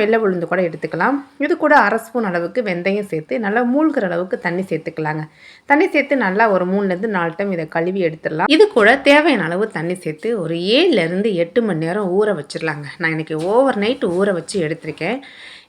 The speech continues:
ஏழு மணி நேரம், எட்டு மணி நேரம் ஊறினா தான் நமக்கு அரிசி பருப்புலாம் நல்லா அரைப்பட்டு வரும். இப்ப நம்ம அரிசியை கையில எடுத்து இந்த மாதிரி உடைச்சு பார்க்கும்போது, இந்த பாருங்க, உடையுது பாருங்க, இந்த அளவுக்கு ஊறணும்.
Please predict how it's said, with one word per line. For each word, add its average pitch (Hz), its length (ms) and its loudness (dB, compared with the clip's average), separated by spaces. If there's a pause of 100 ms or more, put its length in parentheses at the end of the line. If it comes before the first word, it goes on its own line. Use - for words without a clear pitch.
(120)
ஏழு 202 180 6
மணி 175 160 0
நேரம், 285 260 4
எட்டு 202 200 0
மணி 190 140 0
நேரம் 226 280 2
ஊறினா 220 240 2 (140)
தான் 233 180 2
நமக்கு 170 280 -4 (160)
அரிசி 285 300 2 (120)
பருப்புலாம் 180 560 -4
நல்லா 165 320 0 (160)
அரைப்பட்டு 196 480 -2
வரும். 165 280 -4 (520)
இப்ப 294 180 2
நம்ம 262 200 4
அரிசியை 320 420 2
கையில 240 280 4
எடுத்து 190 220 -2
இந்த 175 140 -4
மாதிரி 185 140 0 (100)
உடைச்சு 294 340 -4
பார்க்கும்போது, 170 420 -2 (120)
இந்த 170 180 -12
பாருங்க, 156 280 -8
உடையுது 208 380 0
பாருங்க, 151 220 -6 (160)
இந்த 240 160 2
அளவுக்கு 214 420 0
ஊறணும். 160 320 -4